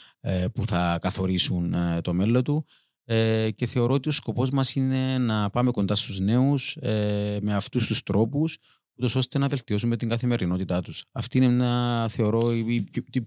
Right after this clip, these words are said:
πιο βασική προτεραιότητα, ε, που έχουμε θέσει και, ε, είμαστε πολύ κοντά και την εφαρμόζουμε.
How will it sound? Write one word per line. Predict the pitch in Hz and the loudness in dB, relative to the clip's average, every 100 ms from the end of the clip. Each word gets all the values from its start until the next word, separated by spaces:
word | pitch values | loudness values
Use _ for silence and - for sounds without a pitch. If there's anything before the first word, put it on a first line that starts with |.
| - | -4
πιο | - 139 139 | 2 4 6
βασική | 123 - 110 98 | 4 2 -2 -4
προτεραιότητα, | 101 95 92 127 135 135 - - _ - | -2 0 0 0 0 -2 -4 -14 _ -4
ε, | 110 107 | 2 2
που | 101 | 4
έχουμε | 120 - 127 | 2 4 2
θέσει | 95 127 131 156 139 | 2 2 4 2 0
και, | 135 123 120 120 117 113 113 113 | 2 2 4 2 2 2 0 0
ε, | 113 | 2
είμαστε | 139 143 - - 131 127 123 120 113 | 4 4 4 2 0 2 2 2 0
πολύ | - 110 135 | 2 4 4
κοντά | 123 92 87 123 151 160 _ _ _ | 4 2 2 2 2 -2 _ _ _
και | 113 | 0
την | 113 | 2
εφαρμόζουμε. | 104 92 87 120 135 - 165 165 170 | 2 2 4 4 2 2 0 0 -2